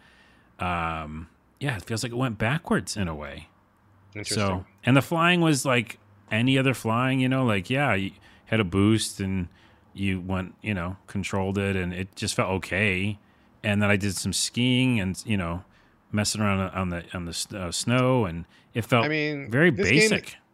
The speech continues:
Speaker 2: this game is not out yet, and I've already forgotten it existed, dude. So, I mean, that kinda tells you what you need to know right there.
Speaker 1: Well, here's the thing. I'm gonna end this review now and just say that I don't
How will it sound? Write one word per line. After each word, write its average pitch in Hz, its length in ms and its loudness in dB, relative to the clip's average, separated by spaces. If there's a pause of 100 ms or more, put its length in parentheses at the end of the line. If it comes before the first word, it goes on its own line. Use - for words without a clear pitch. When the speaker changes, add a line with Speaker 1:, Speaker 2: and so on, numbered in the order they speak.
Speaker 2:
this 151 160 -4
game 208 180 2
is 151 140 -2
not 135 260 -2
out 131 180 2
yet, 160 160 0
and 143 120 0
I've 135 120 0
already 120 380 -2
forgotten 104 380 -4
it 101 100 -6
existed, 95 440 -10 (100)
dude. 95 200 -20
So, 98 320 -12 (140)
I 107 40 -10
mean, 104 160 -6
that 113 120 -2
kinda 107 220 -4
tells 104 200 -2
you 101 60 -4
what 104 100 -6
you 101 60 -8
need 98 140 -6
to 95 60 -10
know 95 100 -8
right 95 200 -8
there. 98 240 -10
Speaker 1:
Well, 123 200 -2
here's 147 180 2
the 143 80 -2
thing. 151 180 2
I'm 110 140 4
gonna 113 120 4
end 117 200 2
this 113 160 0
review 117 220 2
now 135 260 2 (220)
and 104 160 -2
just 107 180 -2
say 113 200 2
that 107 240 2 (180)
I 95 160 -4
don't 104 380 -2